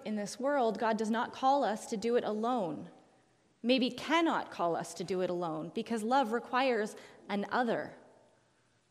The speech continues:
We are called instead into a worshiping community, which we call the church.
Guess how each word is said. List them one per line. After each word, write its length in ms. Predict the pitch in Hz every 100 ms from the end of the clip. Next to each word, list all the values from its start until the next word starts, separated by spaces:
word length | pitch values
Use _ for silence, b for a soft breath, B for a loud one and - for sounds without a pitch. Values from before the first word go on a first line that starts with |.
| _ _ _ _ _ _ _ _ _ _ _ _ _
We 220 | 208 247
are 120 | 233
called 520 | 214 - 277 269 233 202
instead 680 | - 214 - 240 220 214 -
into 300 | 214 220 214
a 80 |
worshiping 640 | 196 214 226 240 233 220 214
community, 580 | 214 185 160 - - _ _ _ _ _ _ _ _ _ _ _ _
which 180 | 190 -
we 80 | 208
call 220 | 202 180
the 80 | 175
church. 400 | - - -